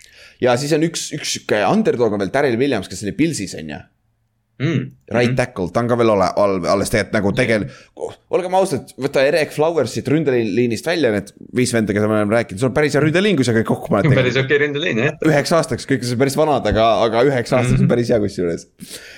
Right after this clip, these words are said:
Speaker 1: Et, äh, siin nagu veel potentsiaali on ju, Chargersisse pakutakse teda.
Speaker 2: Keegi võiks kunagi ära teha selle, et lihtsalt korjab vaba agentidest nagu tiimi
Speaker 1: Jah.
Speaker 2: kokku.
Speaker 1: See oleks huvitav küll, jah. Siis peab seda fantasy't tegema nagu Maddenis, vaata.
Speaker 2: Mhm.
Speaker 1: Fantasy
Speaker 2: Peaks
Speaker 1: draft.
Speaker 2: tegema.
Speaker 1: Jah.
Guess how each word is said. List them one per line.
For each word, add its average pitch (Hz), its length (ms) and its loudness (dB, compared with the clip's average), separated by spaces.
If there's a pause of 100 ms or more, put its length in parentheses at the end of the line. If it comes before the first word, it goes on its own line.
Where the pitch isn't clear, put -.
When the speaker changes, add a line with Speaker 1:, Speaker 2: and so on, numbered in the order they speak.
Speaker 1:
Et, 101 300 0
äh, 107 100 4
siin 147 180 -2
nagu 107 280 0
veel 110 440 0
potentsiaali 123 520 0
on 101 60 -2
ju, 92 80 -2
Chargersisse 92 640 -2
pakutakse - 540 -6 (180)
teda. 104 160 2
Speaker 2:
Keegi - 240 -2
võiks - 140 -8
kunagi 113 240 0
ära 113 160 0
teha 90 200 -2
selle, 92 200 0
et 90 100 -6
lihtsalt - 200 -10
korjab 95 280 -2
vaba 95 240 -2
agentidest 95 600 -6
nagu 90 180 -6
tiimi 110 260 0
Speaker 1:
Jah. 113 80 -2
Speaker 2:
kokku. - 260 -10 (460)
Speaker 1:
See 113 80 0
oleks 101 100 -4
huvitav 101 300 0
küll, 104 160 0
jah. 113 120 -4 (200)
Siis 113 240 -12
peab 214 160 0
seda 156 160 0
fantasy't 127 480 -2
tegema 95 300 0
nagu 90 200 0
Maddenis, 101 420 -2
vaata. 71 420 -10
Speaker 2:
Mhm. 117 180 -2
Speaker 1:
Fantasy 98 280 -4
Speaker 2:
Peaks 123 200 -4
Speaker 1:
draft. - 0 -
Speaker 2:
tegema. 131 360 0 (200)
Speaker 1:
Jah. - 460 -6